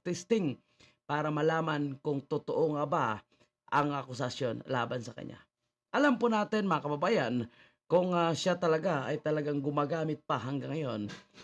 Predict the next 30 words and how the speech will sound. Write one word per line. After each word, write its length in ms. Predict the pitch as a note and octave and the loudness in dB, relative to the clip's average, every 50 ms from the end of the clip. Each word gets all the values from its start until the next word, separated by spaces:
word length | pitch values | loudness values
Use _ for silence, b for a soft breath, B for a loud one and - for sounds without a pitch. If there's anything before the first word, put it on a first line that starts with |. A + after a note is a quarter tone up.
| - - | -6 -2
malamang 480 | C3+ D3 D3+ D3+ D3+ D#3+ D#3+ D3 C#3+ | 0 2 2 4 2 2 2 0 0
at 80 | C#3 C#3 | -2 -4
sa 160 | - D3+ C3+ | -2 -2 -2
malamang 480 | C#3+ C#3+ C3+ C3+ D3 D3 C#3+ C#3 C3+ - B B B B | 0 0 0 0 0 0 -2 -2 -4 -8 B B B B
ay 160 | B C3 D#3+ D#3 | B -4 -2 -2
hindi 480 | C#3+ D3 D#3+ D#3 D3 D#3 C3 A2+ C3 | 0 0 -2 0 0 -2 -2 -4 -4
ito 400 | - - C#3+ C#3 C3+ C3+ C3 B2+ | -4 -2 -2 -2 -2 -2 -4 -6
kakasa 560 | - - C#3 - D3+ C#3+ - F3 C3+ A#2 - - - | -6 -8 -6 -6 -6 -4 -2 0 -2 -2 -2 -6 -10
at 160 | - - - | -10 -6 -2
hindi 160 | C#3 C#3+ C3+ | -2 -2 -2
tatanggapin 640 | - C#3+ C3 - C#3+ C#3 C#3 C3+ - D3+ C#3+ D3 D3 | -4 -8 -6 -4 -4 -2 -4 -4 -4 -2 -2 -2 -2
yung 160 | D3 C#3+ A#2+ | -2 -4 -4
hamon 400 | A2 C3+ E3 E3+ E3+ D#3+ D#3+ E3 | -4 -2 0 0 0 0 -2 -2
sa 160 | D3 - D#3+ - | -2 -4 -4 -2
kanya 320 | G3 G3+ F3+ C#3+ B2 A#2 - _ b b b b b b | -2 -2 -2 -2 -4 -4 -6 _ b b b b b b
ni 160 | D3 D#3 - | -6 -2 2
Congressman 560 | F3+ E3+ E3 D3 D#3 D3+ - - D#3 C#3+ C#3+ | 2 2 2 2 0 -2 -2 -4 -4 -2 -2
Marcolita. 640 | D3 D3 C3+ B2+ - - C3 C3+ C3 - - G#2+ G2 - _ _ _ _ | 0 -2 -2 -2 -4 -4 -6 -6 -6 -8 -10 -14 -14 -16 _ _ _ _
Dahil 240 | - - A#3+ C4+ C#4 | -2 0 0 2 2
ang 160 | C4+ B3 A#3 | 2 2 4
hamon 320 | B3 B3+ A#3 B3 A#3+ A3+ | 4 4 4 4 4 2
na 80 | G#3 F#3+ | 2 0
ito, 160 | G3 A3+ A3 | 0 0 0
matagal 400 | G3+ F#3+ F#3 - F3 E3+ F3+ F3 | 2 2 0 0 2 2 2 2
na 80 | E3 E3+ | 2 0
ito, 160 | D3 A#2+ - | 0 2 4
mga 320 | E3+ E3+ D3+ C3+ B2 C3 | 4 4 4 2 0 0
kababayan 240 | C3 B2+ B2 A#2 A2+ | 0 0 0 -2 -2
po 80 | A2+ A#2 | -2 -6
natin. 320 | A#2+ A#2 - - F#2+ - | -8 -8 -8 -10 -12 -12